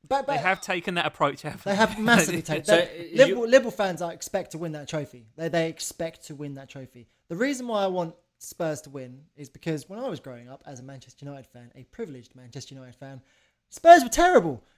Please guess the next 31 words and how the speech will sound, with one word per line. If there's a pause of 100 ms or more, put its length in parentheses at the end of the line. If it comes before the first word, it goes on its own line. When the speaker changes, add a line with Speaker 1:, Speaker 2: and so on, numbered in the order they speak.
Speaker 1:
We
used
to
fucking
murder
these
guys
every
week. (200)
La-,
the,
was
it
boys
at
Spurs
or
lads
at
Spurs?
That,
that's
there
for
a
reason.
That
came
from (180)
Ferguson
because